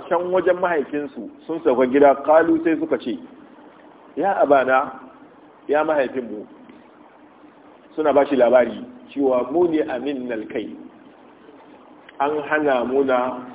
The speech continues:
awon abinci. Mu ne aminnal kai. Kun gane ko? An hana muna awon abinci. Fa arsil ma'ana akhana. Don haka ka aika mana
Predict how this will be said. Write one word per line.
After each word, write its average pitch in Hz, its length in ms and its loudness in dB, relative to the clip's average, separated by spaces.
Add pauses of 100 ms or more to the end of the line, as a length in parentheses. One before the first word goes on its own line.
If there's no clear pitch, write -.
(160)
awon 135 380 2
abinci. 110 420 -14 (1120)
Mu 143 160 -2
ne 143 80 2
aminnal 127 480 0
kai. 123 240 0 (1800)
Kun 131 80 -4
gane 139 240 4
ko? - 240 -4 (480)
An 139 160 -4
hana 147 260 2
muna 135 240 2
awon 123 220 2
abinci. 160 480 -4 (3500)
Fa 135 220 4
arsil 135 200 0
ma'ana 131 360 0
akhana. 139 360 -6 (540)
Don 135 120 2
haka - 180 4
ka 127 160 4
aika 151 360 4
mana 131 440 -2